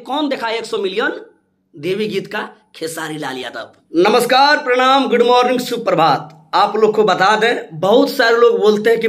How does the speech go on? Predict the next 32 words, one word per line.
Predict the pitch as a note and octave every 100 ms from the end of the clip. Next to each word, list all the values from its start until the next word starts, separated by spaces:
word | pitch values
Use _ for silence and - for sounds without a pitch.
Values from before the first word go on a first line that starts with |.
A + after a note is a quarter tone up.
| -
पवन | G3+ G#3 A3+
सिंह | A3 G#3+
के | G#3+
गला | G#3 F#3 G3+
में | G3+ E3+ G3
सरस्वती | - A3 G#3 G#3 G#3+
वास | F3+ D#3+
करता | D3 C3+ C3+
है। | A#2+ - _ _ -
तो | D#3+
जी | E3 F#3
हाँ, | C#3 C#3 - _ _ _ _ _ _ _ -
ये | F3
बात | E3 A3+ A#3
सच | - B3+ -
है | D3+ - _ _ _ _ _ _
कि | -
गला | E3+ G3 B3
में | C#4 C#4
सरस्वती | C#4 B3 A#3+ A#3+ C#4
वास | C4+ C4
करता | B3+ B3 C4
है, | A#3+ C#3 C3 - _ -
लेकिन | E3+ A3 -
पवन | A3 G#3 B3
सिंह | B3+ C4 B3+
का | C4
नहीं, | C#4+ A#3 - - _ _ _ _ _ _ _ _ _ _ _
कल्पना | - F3 F3 F3 F#3+
जी | D#3
का, | D3 - - _ _ _ _ _ _ -
कल्पना | F3+ E3+ G3 A3+